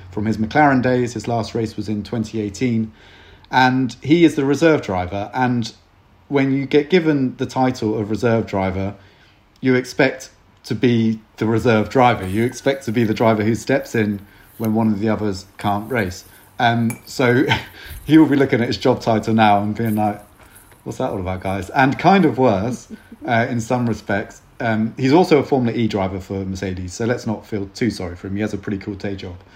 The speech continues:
But, um, he's travelling to Bahrain this weekend as well.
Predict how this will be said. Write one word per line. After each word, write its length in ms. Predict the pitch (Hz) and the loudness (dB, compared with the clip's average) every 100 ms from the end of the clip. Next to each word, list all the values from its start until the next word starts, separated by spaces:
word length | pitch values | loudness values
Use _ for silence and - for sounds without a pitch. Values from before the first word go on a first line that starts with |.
| - - - _ | -20 -20 -20 _
But, 280 | 123 110 110 | 2 2 0
um, 340 | 131 123 123 131 _ _ _ _ _ _ _ | 0 2 0 -6 _ _ _ _ _ _ _
he's 240 | 127 127 - | -4 -4 -4
travelling 340 | - 156 135 | 2 2 4
to 80 | 120 | -2
Bahrain 540 | 113 120 117 113 107 107 | 2 4 4 2 2 0
this 160 | 107 | -2
weekend 400 | 110 110 117 95 | -2 2 0 0
as 100 | 95 | -4
well. 300 | 117 87 87 | -4 -6 -10